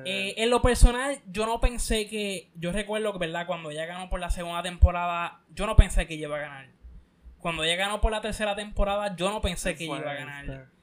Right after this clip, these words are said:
Speaker 1: Y, pues, en esta tercera temporada, yo no pienso que <laughs> ella deba ganar,
Speaker 2: ¿Mm?
Speaker 1: pero, pero, pues,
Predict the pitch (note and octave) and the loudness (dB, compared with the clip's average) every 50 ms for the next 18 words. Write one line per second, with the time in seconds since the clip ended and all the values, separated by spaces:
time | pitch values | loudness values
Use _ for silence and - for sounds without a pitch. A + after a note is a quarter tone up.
0 | _ _ _ _ _ _ _ _ _ E3 F3+ F#3 F#3+ F#3+ F#3 F#3 F#3 F#3 F#3 F3+ | _ _ _ _ _ _ _ _ _ -10 -8 -6 -6 -6 -6 -8 -8 -10 -12 -14
1 | - _ _ G#3+ G3 - F#3 F#3 E3+ F3 F3 - - A3+ A3 G#3+ A3 G#3+ G#3+ - | -18 _ _ 4 6 6 2 -4 0 2 2 2 2 0 -2 -2 -4 -6 -8 -14
2 | _ _ - A3 G#3+ G#3+ - A3 G#3+ G#3+ G#3 A3+ A3+ G#3+ - G#3+ G#3+ A3 A#3 A#3 | _ _ -14 -12 -12 -12 -12 -10 -10 -10 -10 -10 -14 -10 -8 -6 -6 -4 -4 -4
3 | A3+ A3 F#3 E3+ E3 E3 F3+ F#3 F3+ - G3 F#3+ G3 F#3+ - - G3+ F#3 F3 - | -6 -6 -8 -10 -10 -12 -12 -2 -2 -2 -2 -2 -4 -8 -6 -4 -4 6 6 8
4 | - G#3+ F#3+ E3 - G3 E3 E3+ F3 E3 E3 E3+ F3 E3+ E3+ F#3 G3 G#3 A3 A3+ | 8 8 6 4 4 2 2 2 -2 -2 0 0 0 0 0 0 -2 -2 0 0
5 | G#3+ - E3 D#3 D3 D3 C#3+ C3 C3 A#2+ - - _ _ _ _ _ _ _ _ | 2 2 2 2 0 -2 -4 -6 -8 -12 -16 -20 _ _ _ _ _ _ _ _
6 | _ _ _ _ F3 E3 D3+ D3+ F#3 G#3+ - | _ _ _ _ -2 -2 0 2 0 0 0